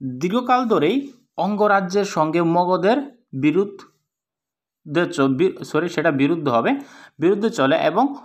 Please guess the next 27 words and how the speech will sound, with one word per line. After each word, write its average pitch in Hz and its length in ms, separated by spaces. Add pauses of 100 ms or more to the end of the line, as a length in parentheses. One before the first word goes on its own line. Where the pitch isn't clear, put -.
অবশেষে 190 460
তিনি 226 260
অঙ্গরাজ্য 151 540
জয় 131 180
করেন। 127 200
তাহলে 165 240
কি 226 160
হলো? 330 260 (300)
আহ, 127 200
মগধের 208 480
সঙ্গে 208 600 (1160)
দীর্ঘদিন 214 540
ধরে 208 200
অঙ্গরাজ্যে 202 680
যে 202 300 (260)
একটা 190 460 (320)
লড়াই 185 340
চলছিল, 151 420 (1300)
তার 190 160
আমলে 214 280
কিন্তু 214 240
সেই 220 220
লড়াই 185 240
বন্ধ 156 280
হলো, 185 240
কারণ 175 280
তিনি 208 380